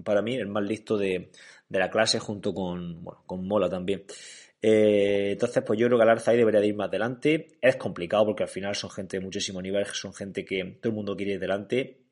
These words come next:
y es complicado, pero bueno, eh, creo que esas cositas, al final, los detalles esos condicionan, condicionan la carrera a pie final. Bueno, em, cómo se nota que he visto esta prueba y, <laughs> y hablo más de ella, ¿eh? Ironman de Frankfurt y Niza no los vi, evidentemente, cualquiera se traga un Ironman.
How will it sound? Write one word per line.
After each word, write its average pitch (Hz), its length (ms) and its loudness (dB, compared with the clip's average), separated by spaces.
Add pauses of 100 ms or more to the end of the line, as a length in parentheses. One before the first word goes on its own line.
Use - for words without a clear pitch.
y 95 60 -10
es - 60 -12
complicado, 87 420 -2
pero 87 160 -4
bueno, 92 260 -6
eh, 78 160 -10
creo 98 160 -8
que 104 140 -2
esas - 180 -6
cositas, 104 440 -8 (180)
al 104 80 -4
final, 104 320 -2
los 104 160 0
detalles 113 360 4
esos - 260 -2 (260)
condicionan, 104 840 -2
condicionan 107 400 -6
la 104 100 -2
carrera 90 200 -4
a - 20 -2
pie 90 100 -8
final. 80 260 -16 (560)
Bueno, 156 300 8
em, 123 1000 10 (120)
cómo 147 160 4
se 151 100 2
nota 147 160 8
que 135 80 12
he - 20 12
visto 131 200 4
esta 123 120 4
prueba 131 380 8
y, 113 300 2
<laughs> 123 240 -2
y 127 100 6
hablo 131 160 8
más 117 160 4
de 117 100 4
ella, 117 240 8
¿eh? 127 220 2 (100)
Ironman 135 280 6
de 123 80 4
Frankfurt 123 420 4
y - 20 0
Niza 127 200 2
no 123 80 -2
los 110 180 0
vi, 127 220 -2
evidentemente, 104 760 -4
cualquiera 101 300 -4
se 104 100 -2
traga 95 180 2
un 95 120 -4
Ironman. 110 340 -2